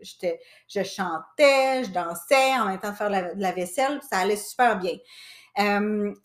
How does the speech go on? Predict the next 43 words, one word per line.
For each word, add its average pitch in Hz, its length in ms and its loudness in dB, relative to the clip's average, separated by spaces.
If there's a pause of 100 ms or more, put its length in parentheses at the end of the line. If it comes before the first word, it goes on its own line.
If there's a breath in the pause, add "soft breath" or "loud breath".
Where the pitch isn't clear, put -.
mais 247 260 6
je 254 100 0
le 202 80 4
sais 294 240 -2
que 269 60 -8
d'habitude, 226 420 0
c'est 233 120 -10
dans 190 160 -2
ma 175 160 -2
liste 240 500 -2
de « 208 220 4
j'aime 214 400 -2
pas 196 120 -4
ça ». 185 220 -8 (160)
Peut-être 240 320 -2
que 247 320 4 (300 loud breath)
si, - 340 -8
mettons, 247 480 2
j'ai 226 160 -6
une 202 260 -4
rencontre 196 560 -4
le 185 120 -2
soir, 240 640 4 (160)
euh, 180 360 -2
une 202 140 -2
lecture 202 320 -4
de 202 100 -2
charte, - 400 0 (160)
puis 196 100 -16
que 202 120 -2
finalement, 196 420 -6
ben, 214 160 -4
j'ai 185 140 -12
eu 190 40 -6
une 190 120 -4
grosse 240 280 -2
journée, 208 280 -4
puis 247 140 -14
que 185 120 -6
je 180 80 -10
suis - 120 -20
fatiguée, 226 680 -6 (540 soft breath)
ben, 214 200 4